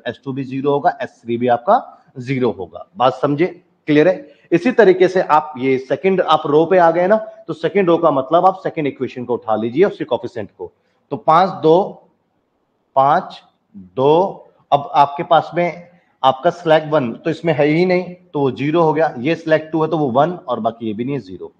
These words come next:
इसी तरीके से आप यहाँ पर आप दो, छः, दो, छः ना तो वन है, नहीं टू है, ये थ्री है, this one। ये आपको समझ में आपको आया या नहीं आया?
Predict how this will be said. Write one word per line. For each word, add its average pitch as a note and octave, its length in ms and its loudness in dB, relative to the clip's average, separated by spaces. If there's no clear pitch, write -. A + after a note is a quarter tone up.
इसी G3+ 180 0
तरीके E3 340 2
से E3 120 0
आप C#3+ 240 4
यहाँ B2+ 180 0
पर B2+ 200 2
आप C3+ 280 2
दो, D3 220 4
छः, D#3 380 -2
दो, B2+ 600 -2
छः A2+ 240 -4
ना A#2 120 0
तो A#2+ 140 -4
वन C#3+ 240 2
है, D#3 140 -2
नहीं B2 240 -4
टू C#3 280 -6
है, C#3 260 -2
ये A2+ 80 -4
थ्री F#2+ 300 -12
है, E2+ 100 -8
this G2 180 -8
one। - 240 -20
ये D#3+ 80 4
आपको E3 260 0
समझ D3 180 -4
में D#3 140 0
आपको D3 320 2
आया B2 240 4
या B2+ 120 2
नहीं A2 140 -2
आया? F2 200 -6